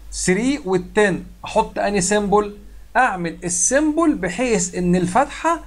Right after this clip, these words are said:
تكون قدام النمبر الكبير. النمبر الكبير عندي اللي هو ال ten، يبقى اعمل السيمبل كده عشان الفتحه تبقى قدامه.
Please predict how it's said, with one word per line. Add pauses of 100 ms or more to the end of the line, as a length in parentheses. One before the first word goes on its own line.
(220)
تكون
قدام (120)
النمبر
الكبير. (420)
النمبر
الكبير
عندي
اللي
هو
ال
ten، (260)
يبقى
اعمل
السيمبل
كده
عشان
الفتحه
تبقى
قدامه.